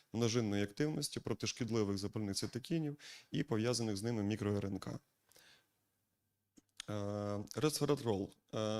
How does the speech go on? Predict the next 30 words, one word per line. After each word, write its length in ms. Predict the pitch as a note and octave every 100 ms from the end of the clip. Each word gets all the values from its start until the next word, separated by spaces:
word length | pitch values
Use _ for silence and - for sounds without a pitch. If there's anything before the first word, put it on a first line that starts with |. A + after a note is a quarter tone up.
| A2+
на 140 | D3+
схемі 300 | D3 C3+ A#2
бачимо 640 | G#2 G2+ G2 G2+ G2+ G2+ G2+
його 280 | G#2+ G#2 G#2+
вплив, 460 | G2+ - E3 E3 - - - -
е, 160 | F#2+ G2+
тобто 440 | - - - G2
є, 300 | G#2 A2+ A2 G2+ - G#2
е, 220 | G2+ G2+
схематичне 640 | - A#2 G#2+ G2+ F#2+ G2
зображення 500 | G2+ G2 G2+ F#2+ F#2+
сітківки 520 | - - G#2 F#2 -
в 20 |
нормі, 400 | C3 D#3 D3 B2+ B2 - -
нормальний 400 | G#2+ G#2 G2+ G2+
метаболізм, 680 | G#2+ A2 B2+ C#3 E3+ C#3+ D3+
і 60 | E3
при 380 | C3+ - C3+ C3+
порушенні, 600 | B2+ B2 - B2 A#2+ A#2+ - - -
е, 160 | G#2
метаболізму, 840 | A2+ B2+ C#3 D3+ E3+ D3+ C3 A#2+ A2
е, 640 | F2+ - G#2+ G#2+ G#2+ G2+
бачимо, 540 | G#2 A2 A#2+ - G2+ F#2+
що, 500 | - - G#2+ G2+ G2 - - -
е, 140 | G2+
впливає 560 | G2 - B2+ B2+ A2+ G#2
на 140 | G#2+
поглинання 580 | G#2 A2 A#2 A2+ G2+ G2+
вільних 320 | G#2 G#2+ A2
радикалів, 560 | B2+ B2 C#3 E3 D#3+